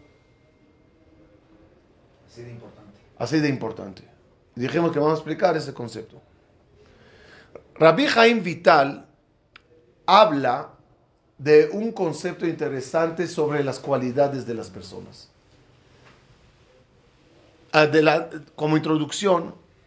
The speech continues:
Speaker 2: <clears throat> una persona que dice, escuchen bien,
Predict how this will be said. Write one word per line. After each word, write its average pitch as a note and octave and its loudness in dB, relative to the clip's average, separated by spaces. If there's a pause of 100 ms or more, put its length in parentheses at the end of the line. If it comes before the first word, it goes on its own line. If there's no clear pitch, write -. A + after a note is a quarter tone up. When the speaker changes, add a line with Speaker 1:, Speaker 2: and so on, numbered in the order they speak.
Speaker 2:
<clears throat> - -18
una E4 4
persona A3+ 2
que F3+ -2
dice, C#3+ -8 (100)
escuchen E3 -8
bien, B2 -8